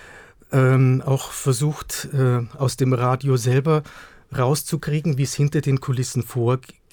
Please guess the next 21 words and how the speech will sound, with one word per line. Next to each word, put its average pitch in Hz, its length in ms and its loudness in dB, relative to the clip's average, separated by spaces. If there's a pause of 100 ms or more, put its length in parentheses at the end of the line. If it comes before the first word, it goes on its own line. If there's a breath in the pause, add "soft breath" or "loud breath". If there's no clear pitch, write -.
(160)
vor 123 180 -2
sich 165 280 -6
geht. 185 360 -2 (400)
Da 123 100 -4
gab's 135 300 -2
Gott 156 180 -2
sei 160 140 2
Dank 160 320 -2
eine 139 160 4
Sendung, 156 560 0 (640 loud breath)
Funk - 460 -2
intern. 127 600 -2 (1000 loud breath)
Und 135 320 2
da 131 180 2
hat 139 300 -2
der 135 400 4
Redakteur 139 560 0
immer 151 160 0
eine 139 240 0
halbe 135 240 0
Stunde 135 500 2